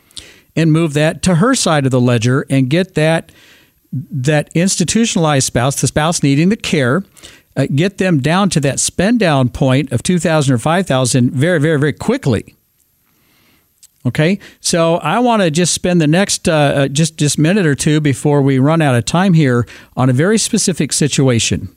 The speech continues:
And I, I actually, uh, worked with the client, uh, this past week, and, uh, and he was told this by an elder law, uh, uh, attorney, and he goes, "Is that true?" And so I had to reiterate everything, but, but it is true.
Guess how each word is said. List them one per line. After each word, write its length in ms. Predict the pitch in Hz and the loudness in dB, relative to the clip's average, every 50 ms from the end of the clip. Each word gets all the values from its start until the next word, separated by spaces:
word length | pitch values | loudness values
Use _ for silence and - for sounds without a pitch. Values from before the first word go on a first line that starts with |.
| _ | _
And 180 | - 131 127 127 | -4 -2 0 0
I, 200 | 127 123 123 - - | 0 -2 -2 -4 -4
I 160 | 120 123 123 | -4 -2 0
actually, 600 | 135 151 147 - - - 143 139 139 139 131 131 | 0 0 -2 -2 -2 0 0 2 2 2 2 2
uh, 140 | 127 123 - | 0 0 -2
worked 340 | - 131 147 160 160 - - | 0 0 0 0 0 -2 -2
with 120 | 139 - | -2 -2
the 80 | 131 - | -2 -4
client, 520 | - - 147 156 170 190 214 202 - - - - - - - - | -2 -2 0 2 2 0 0 -2 -4 -8 -12 -16 -20 -20 -10 -6
uh, 160 | - 127 127 | -2 -2 0
this 200 | 127 143 147 - | 0 0 -2 -2
past 340 | - - 175 175 180 - - | -2 -2 -2 -2 -2 -2 0
week, 520 | 135 143 165 208 254 247 - - - - - _ _ _ _ - - - _ _ _ _ - | 0 2 2 0 0 -4 -6 -10 -12 -12 -16 _ _ _ _ -20 -20 -20 _ _ _ _ -2
and, 540 | 139 143 143 143 139 139 135 123 120 123 - - | 0 0 2 2 2 0 0 0 -2 -2 -2 -2
uh, 360 | 147 131 123 123 123 120 120 - | -2 -2 0 0 0 -2 -2 0
and 160 | 143 127 123 | 0 2 2
he 140 | 143 196 220 | 2 2 2
was 100 | 190 - | 0 0
told 300 | - - 202 214 208 175 | -2 0 0 0 0 0
this 260 | 190 196 208 - - | 0 0 0 0 -2
by 200 | - 147 147 147 | -2 -2 0 2
an 100 | 139 147 | 2 2
elder 220 | 160 185 190 175 | 2 2 0 0
law, 400 | 156 151 160 160 160 170 175 214 - - | 0 0 0 2 0 0 0 -2 -4 -6
uh, 140 | 139 131 - - - - | -6 -6 -6 -6 -4 -2
uh, 140 | 147 135 131 - - _ | -2 -2 -2 -4 -8 _
attorney, 540 | - 131 - - 151 147 160 185 262 277 - _ _ - - - _ - | -6 -4 -2 0 0 2 2 0 0 -2 -4 _ _ -20 -20 -14 _ -2
and 100 | 147 156 | 0 2
he 60 | 147 | 2
goes, 160 | 147 135 - | 2 0 0
"Is 140 | - 170 147 | 0 -2 0
that 180 | 311 381 320 | 0 -2 -4
true?" 340 | 190 - 240 262 294 339 339 | -4 -2 0 0 0 0 0
And 100 | 220 147 | 0 0
so 160 | - 170 143 | 0 0 0
I 80 | 135 135 | 0 0
had 180 | 147 160 156 131 | 0 0 0 0
to 60 | 127 | 0
reiterate 560 | 127 139 147 139 143 160 180 143 117 117 107 | 0 2 2 2 2 2 0 0 0 0 0
everything, 600 | 104 98 104 101 - - 113 139 196 240 - - 127 | 0 0 -2 -2 -2 0 0 2 0 0 0 -2 -2
but, 180 | 123 131 - | -2 -2 -2
but 140 | 131 131 123 | -2 0 0
it 100 | 110 107 | 0 0
is 140 | 143 190 - | 0 0 0
true. 240 | - - 120 123 | 0 0 -2 -2